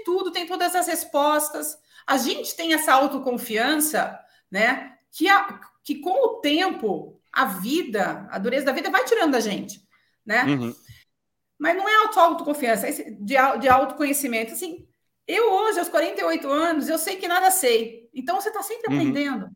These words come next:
Speaker 1: Você tá aprendendo
Speaker 2: Uhum.
Speaker 1: com gente que chega no seu trabalho, que, que, do novo, tua equipe, teus filhos.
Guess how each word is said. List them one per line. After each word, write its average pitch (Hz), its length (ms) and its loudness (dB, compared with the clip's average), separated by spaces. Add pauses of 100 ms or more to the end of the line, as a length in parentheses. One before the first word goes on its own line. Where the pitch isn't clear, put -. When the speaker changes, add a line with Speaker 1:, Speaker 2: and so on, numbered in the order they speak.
(140)
Speaker 1:
Você 302 100 -10
tá 302 100 2
aprendendo 302 460 0
Speaker 2:
Uhum. 254 60 -4
Speaker 1:
com 285 100 0
gente 262 240 -4
que - 60 -12
chega 254 200 -6
no 233 60 -4
seu 240 140 -8
trabalho, 208 520 0
que, 226 160 -8
que, - 240 -16
do 202 160 -6
novo, 220 500 0
tua 240 140 0
equipe, 226 640 -8
teus 226 260 -2
filhos. 262 640 -2